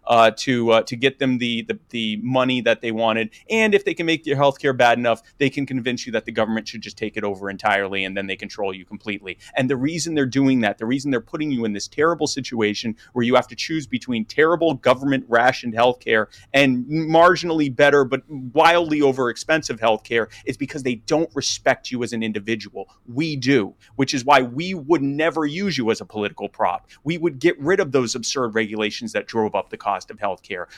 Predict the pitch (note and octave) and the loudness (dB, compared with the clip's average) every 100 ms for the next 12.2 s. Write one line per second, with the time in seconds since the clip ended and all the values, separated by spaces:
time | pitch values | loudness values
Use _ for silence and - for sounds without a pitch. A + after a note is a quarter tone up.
0 | - E3+ F3+ F3 E3 - C3+ E3+ G3 F3 | -8 -6 -2 -2 0 -4 -2 0 2 2
1 | B2 B2 C3+ A#2 - _ C3+ A2+ - - | 2 0 0 -2 -6 _ 0 0 -2 -10
2 | - C3 A#2+ G#2 - A#2 - G3 E3 B2+ | -10 -4 -4 -4 -6 -6 -2 -2 -2 -2
3 | A#2 D#3 F3 C3 A2+ G#2 G#2+ - F3+ F3 | -2 -2 -4 2 2 2 -2 -2 0 0
4 | - E3+ E3 - C3 A2+ - C3 B2 - | 0 -2 0 0 -2 -2 -8 -4 -6 -6
5 | A2 G#2 - - A#2 - C3 D#3 F3 E3 | -6 -8 -10 -12 -12 -4 0 2 2 2
6 | F3 D#3 C3+ B2+ - E3 E3 C#3 B2 D#3 | 2 2 0 0 -2 -2 -2 -2 2 0
7 | D3 - B2+ B2 B2 D#3+ D3+ C#3+ D3 D3 | 0 -6 -6 -4 -4 -4 -4 -2 0 -2
8 | B2 G#2+ - D3+ E3 - D#3 C#3+ C3+ D3 | -2 -6 -2 4 4 2 -6 -4 -2 -2
9 | D3 D3+ B2 A#2 D#3 D#3 - - - C3 | -2 -2 -2 -2 2 2 0 -8 0 0
10 | - D#3+ F#3 E3 E3 E3+ - D3+ D3+ E3 | 2 0 2 2 0 0 -2 -4 -4 -12
11 | - - A3 - - - G#2+ G2+ A2 B2+ | -12 -8 -6 -6 -10 -4 -2 0 -2 2
12 | C3 | 2